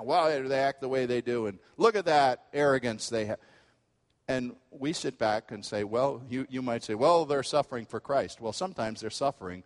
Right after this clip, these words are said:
for being foolish. Sometimes they're suffering for not being very wise. You know, is it really our goal? And I indict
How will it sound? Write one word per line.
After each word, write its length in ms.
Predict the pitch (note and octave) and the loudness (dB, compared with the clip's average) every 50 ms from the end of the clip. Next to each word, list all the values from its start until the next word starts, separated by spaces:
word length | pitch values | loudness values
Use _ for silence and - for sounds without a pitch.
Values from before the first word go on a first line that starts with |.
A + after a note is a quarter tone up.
| _ _ _ _ _ - | _ _ _ _ _ -8
for 120 | - A2+ | -8 -6
being 220 | G2+ B2 B2 G#2+ | -4 -4 -4 -6
foolish. 640 | F#2 - - C#3 B2+ G#2 F#2 - - - - - - _ _ _ _ _ _ _ _ _ _ _ _ _ _ _ _ _ _ _ _ _ _ _ _ _ _ _ _ _ _ _ _ _ _ _ | -6 -8 -6 -4 -4 -4 -6 -10 -12 -14 -14 -16 -18 _ _ _ _ _ _ _ _ _ _ _ _ _ _ _ _ _ _ _ _ _ _ _ _ _ _ _ _ _ _ _ _ _ _ _
Sometimes 540 | - - E3+ F#3+ F3 - B2+ A#2 A2 G#2+ - | -6 -2 -2 -2 0 0 -2 -2 -2 -4 -8
they're 80 | G#2+ | -8
suffering 500 | - - D3 C3+ C3+ - - G2 F#2 F2+ | -6 -2 0 0 0 -2 -6 -10 -10 -10
for 160 | - - A2 G#2+ | -10 -10 -8 -4
not 240 | A#2 A#2 A2+ - | -2 -4 -4 -4
being 200 | - A#2+ A2+ G#2+ | -6 -8 -8 -6
very 200 | G2 G#2+ G#2 G#2 | -6 -4 -4 -4
wise. 760 | G2+ G2+ G#2+ G#2+ A2 G2+ F#2 D#2+ - - - - - - - - _ _ _ _ _ _ _ _ _ _ _ _ _ _ _ _ _ _ _ _ _ _ _ _ _ _ _ _ _ _ _ _ | -2 -2 0 0 0 0 -2 -4 -6 -6 -6 -4 -4 -4 -6 -10 _ _ _ _ _ _ _ _ _ _ _ _ _ _ _ _ _ _ _ _ _ _ _ _ _ _ _ _ _ _ _ _
You 80 | - G#2+ | -10 -6
know, 300 | A2 A#2 C3 C#3 C#3 - | -4 -2 0 -2 -2 -2
is 180 | - C#3 A#2+ C3 | -2 -4 -4 -4
it 80 | B2+ A#2 | -6 -4
really 560 | A#2+ C3 D3 E3 F3 F3 F3+ F3 E3+ E3+ F3 | 0 2 4 4 6 6 6 6 6 4 4
our 360 | - C3+ C3 C3+ C3+ C3+ C3 | 6 6 8 8 8 6 4
goal? 680 | - - B2+ B2+ B2+ B2 B2 B2 C3+ C#3+ D3 D#3 - _ _ _ _ _ _ _ _ _ _ _ _ _ _ _ _ _ _ _ _ _ _ _ _ _ _ _ _ _ _ - | 0 0 2 2 4 4 4 2 2 0 -2 -4 -8 _ _ _ _ _ _ _ _ _ _ _ _ _ _ _ _ _ _ _ _ _ _ _ _ _ _ _ _ _ _ -12
And 120 | G#2 A2 | -8 -6
I 100 | G#2+ A2 | -4 -4
indict 440 | A2 G#2+ B2+ B2+ C3 C#3 C#3 - | -4 0 2 4 4 4 4 2